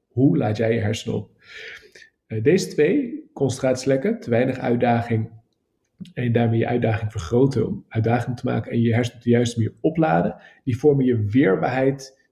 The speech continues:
tegen, tegen afleiding. De andere twee concentratielekken, we noemen dat interne prikkels, je eigen hoofd. Denk aan taken, ook moet Piet nog even een mailtje sturen. Of emoties, oh, ik heb gisteren, eh, niet zo'n fijn gesprek gevoerd.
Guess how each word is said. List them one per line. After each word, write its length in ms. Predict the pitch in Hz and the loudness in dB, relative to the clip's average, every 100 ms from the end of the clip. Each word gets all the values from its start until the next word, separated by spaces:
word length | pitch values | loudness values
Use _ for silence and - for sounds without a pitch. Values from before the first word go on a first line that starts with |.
| _ | _
tegen, 640 | - 127 123 - 117 110 110 | -2 0 0 2 2 2 2
tegen 260 | 113 - | 0 0
afleiding. 460 | 113 - 104 107 117 _ - - - _ | -4 -2 -2 -2 -6 _ -20 -20 -20 _
De 80 | - | -4
andere 280 | 151 208 202 | 0 2 0
twee 280 | - 127 117 | 0 0 0
concentratielekken, 1000 | 117 107 110 110 107 - 110 95 247 - | -2 -4 -4 -2 -2 -2 0 0 -2 -4
we 120 | 113 | 0
noemen 200 | 117 113 | 2 2
dat 140 | 107 - | 0 0
interne 460 | 135 151 151 143 | 0 2 0 0
prikkels, 520 | 143 151 185 233 - - | -2 -4 -2 -2 -4 -6
je 100 | 123 | -2
eigen 300 | 107 101 92 | 0 -2 0
hoofd. 440 | 104 165 - - | 0 0 -4 -18
Denk 320 | - 110 107 - | -4 0 0 0
aan 220 | 104 98 | -4 -2
taken, 380 | 117 117 127 - | 0 0 0 -2
ook 240 | 147 143 | -4 -4
moet 140 | 113 - | -10 -2
Piet 200 | 170 170 | 0 2
nog 100 | 123 | 2
even 180 | 113 117 | 2 4
een 60 | |
mailtje 280 | 113 127 143 | 2 2 -2
sturen. 500 | - 131 127 143 - - - - _ - | 0 4 4 2 -2 -12 -20 -20 _ -6
Of 200 | 110 - | -4 -2
emoties, 640 | 120 113 117 120 147 - | 2 4 4 2 -2 -2
oh, 120 | - | -10
ik 80 | 147 | -12
heb 100 | - | -6
gisteren, 640 | - 139 127 123 123 120 | -2 -2 0 0 4 4
eh, 60 | 117 | 4
niet 140 | 135 | 2
zo'n 100 | 135 | -2
fijn 180 | 131 131 | -2 -2
gesprek 320 | 110 - - | -2 -4 -6
gevoerd. 460 | - 135 127 127 | 0 2 2 2